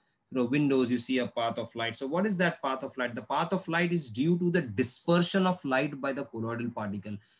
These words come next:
Now light is made up of different radiations of a different wavelength, different radiations of a different wavelength.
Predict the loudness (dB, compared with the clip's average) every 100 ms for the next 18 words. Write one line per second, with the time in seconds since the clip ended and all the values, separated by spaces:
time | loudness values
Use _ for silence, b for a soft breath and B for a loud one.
0 | b 2 4 6 6 8 6 4 4 2
1 | 2 2 0 0 -2 0 0 2 2 4
2 | 4 4 2 2 0 -2 -4 -2 0 0
3 | 2 2 4 0 0 -2 -10 _ _ _
4 | -10 -4 -2 0 2 4 4 4 2 0
5 | 0 -2 -4 -4 -2 -2 2 2 2 -2
6 | -6 -10